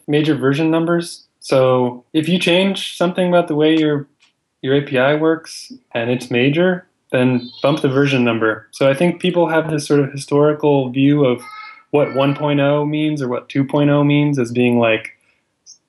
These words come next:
you know, Lotus Notes three point oh or some kind of major product release, but it's actually more about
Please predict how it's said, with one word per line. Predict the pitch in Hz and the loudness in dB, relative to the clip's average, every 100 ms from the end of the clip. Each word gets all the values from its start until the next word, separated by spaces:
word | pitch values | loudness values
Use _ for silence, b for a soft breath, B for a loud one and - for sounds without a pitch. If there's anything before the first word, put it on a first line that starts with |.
| _ | _
you | 127 | -2
know, | 120 | 0
Lotus | 107 110 117 127 131 - | 0 0 2 2 0 -2
Notes | 120 127 139 - | 0 0 0 -6
three | - 143 147 | -2 0 2
point | 147 143 | 2 2
oh | 139 147 | 2 2
or | 143 | 0
some | 120 135 | -2 -4
kind | 143 131 | -2 -2
of | |
major | 113 123 120 | 0 -2 -2
product | 117 127 127 151 147 | -2 0 0 -2 -4
release, | 160 160 160 | -2 -2 -2
but | - 123 | -4 -4
it's | 123 143 | -2 -2
actually | 151 - 143 | -2 -2 -4
more | 127 | 0
about | 127 123 113 - | 0 2 0 -4